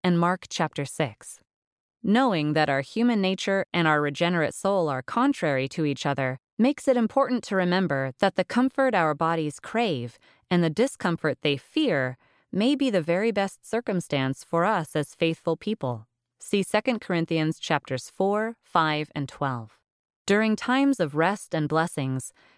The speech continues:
Christians appreciate God's generosity and kindness. During times of challenge,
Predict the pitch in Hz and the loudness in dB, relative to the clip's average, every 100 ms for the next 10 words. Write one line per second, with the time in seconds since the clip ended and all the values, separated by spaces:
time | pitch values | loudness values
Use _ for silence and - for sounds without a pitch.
0 | _ 294 - 320 285 220 - 202 - 196 | _ -2 0 2 2 2 -2 -2 0 -2
1 | 190 - 139 131 - 151 147 147 175 - | 0 0 -2 -2 -2 0 2 2 0 -2
2 | 190 196 - 160 - - 139 139 120 117 | -2 -2 0 -2 -2 -2 -2 -2 -6 -10
3 | - - _ _ - 170 160 160 165 156 | -14 -18 _ _ 0 2 4 2 0 2
4 | 156 147 - - 262 220 147 143 | 2 -2 -4 0 2 2 -2 -6